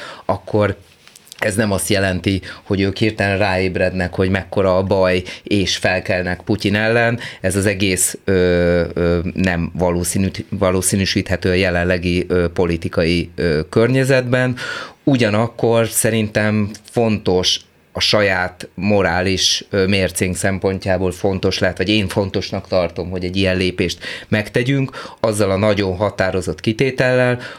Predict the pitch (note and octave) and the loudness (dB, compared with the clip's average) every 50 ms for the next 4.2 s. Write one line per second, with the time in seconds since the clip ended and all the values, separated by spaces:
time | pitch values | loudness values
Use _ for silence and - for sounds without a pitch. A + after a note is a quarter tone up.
0 | - - - G2 F#2+ F2+ F2 E2 - - F2 E2+ D#2+ E2 - - - - - - | -12 -4 -2 0 0 0 0 -2 -2 -2 -2 -2 -2 -4 -8 -20 -20 -20 -20 -20
1 | _ _ _ _ _ _ _ _ _ _ _ _ _ _ _ _ - - - - | _ _ _ _ _ _ _ _ _ _ _ _ _ _ _ _ -20 -20 -10 -4
2 | - A#2+ A#2+ B2 B2 B2 C#3 B2 - C3+ B2 A#2+ B2 A#2+ A#2+ B2 A#2+ - A#2+ A#2 | 0 0 2 2 2 0 0 0 2 2 2 4 4 2 2 2 0 0 0 2
3 | A2+ A2+ A2+ A2 A2 A#2 A2 A2 - A#2+ A2 A2 A2+ G#2+ G#2+ - - A#2 G#2+ G#2+ | 2 4 2 2 2 2 0 2 2 2 2 4 2 2 0 -2 -2 0 2 2
4 | A2 G#2+ G#2 G#2+ | 2 2 2 0